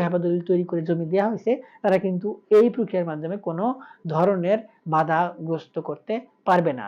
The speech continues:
যদিও চেষ্টা করে কোনো লাভ হবে না। সুপ্রিয় ভিউয়ার্স, এরপরে দুই নম্বর পদ্ধতিটা হচ্ছে যদি কোনোভাবে হাবা করার সময় কিংবা হাবা করাটাকে কোনোভাবে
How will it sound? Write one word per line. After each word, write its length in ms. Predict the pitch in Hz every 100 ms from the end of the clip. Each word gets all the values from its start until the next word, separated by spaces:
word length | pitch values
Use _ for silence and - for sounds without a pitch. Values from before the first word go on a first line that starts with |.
| 147
যদিও 220 | 175 190 180
চেষ্টা 220 | 190 - 185
করে 140 | 190 240 185
কোনো 140 | 165 160
লাভ 120 | 135 185 - -
হবে 160 | 147 151
না। 60 | 95 - -
সুপ্রিয় 260 | 240 254 180
ভিউয়ার্স, 280 | 190 233 - - 208
এরপরে 360 | 226 233 240 185 196
দুই 100 | 202 196
নম্বর 300 | 185 185 190 190
পদ্ধতিটা 480 | 175 175 170 175 160 151
হচ্ছে 280 | 151 - 247 269 - _ - -
যদি 320 | 226 214 226 285 294 _ _ _ -
কোনোভাবে 640 | 220 220 247 156 143 170 262 - - 175
হাবা 260 | 175 208 220 220 _ _ _ _ -
করার 300 | 190 214 214 -
সময় 260 | 147 147 -
কিংবা 220 | 165 147 143
হাবা 220 | 160 175 175
করাটাকে 480 | 165 170 170 202 151 160
কোনোভাবে 340 | 175 165 151